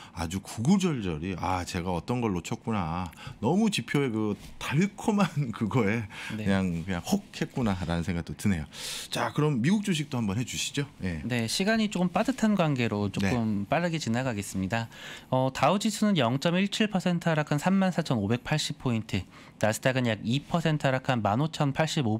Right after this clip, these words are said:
Speaker 2: 포인트, 에스앤피 오백은 영점팔사 퍼센트 하락한 사천오백삼십팔 포인트로 끝났습니다. 어, 미국에서 고용 지표가 나왔는데 이게 좀 실질적으로 좋지 않게 나왔어요.
Speaker 1: 네.
Speaker 2: 이것 때문에 시장에서는,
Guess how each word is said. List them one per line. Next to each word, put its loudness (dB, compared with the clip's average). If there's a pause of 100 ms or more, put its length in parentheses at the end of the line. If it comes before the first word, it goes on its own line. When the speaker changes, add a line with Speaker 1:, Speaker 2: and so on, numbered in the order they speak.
Speaker 2:
포인트, 0 (440)
에스앤피 0
오백은 2
영점팔사 2
퍼센트 -2
하락한 0
사천오백삼십팔 -2
포인트로 -2
끝났습니다. -2 (760)
어, 0
미국에서 0
고용 2
지표가 0
나왔는데 2
이게 0
좀 -2
실질적으로 -2
좋지 -2
않게 0
나왔어요. 0
Speaker 1:
네. 0 (220)
Speaker 2:
이것 0
때문에 0
시장에서는, 0